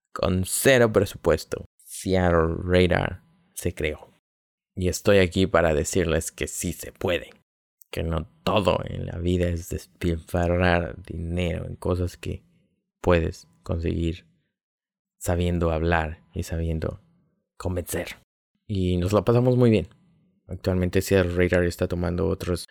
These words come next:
otras alternativas. Sí necesitamos de más fondeo, sin embargo,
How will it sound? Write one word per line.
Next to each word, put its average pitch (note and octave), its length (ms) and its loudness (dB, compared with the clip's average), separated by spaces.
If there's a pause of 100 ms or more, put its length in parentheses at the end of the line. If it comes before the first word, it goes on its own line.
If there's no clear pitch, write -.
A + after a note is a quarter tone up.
(120)
otras F#2 340 -2
alternativas. G#2 920 2 (380)
Sí - 340 -2
necesitamos F2+ 800 0
de E2+ 80 -2
más F2 320 0
fondeo, A#2 640 4
sin F#2 240 -4
embargo, F2+ 680 0